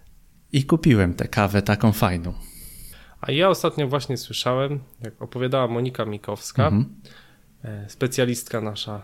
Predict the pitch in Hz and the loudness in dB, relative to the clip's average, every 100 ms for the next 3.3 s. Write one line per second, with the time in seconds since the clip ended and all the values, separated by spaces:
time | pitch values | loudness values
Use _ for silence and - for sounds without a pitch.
0 | 113 113 123 117 107 117 117 113 113 107 | -8 0 2 2 0 -4 -4 -4 -8 -8
1 | - 104 95 - _ - 107 - - 147 | -12 -12 -14 -20 _ -8 -8 -6 -4 -4
2 | 180 - _ _ - _ _ _ 110 110 | -4 -10 _ _ -20 _ _ _ -6 -2
3 | 117 123 | 0 0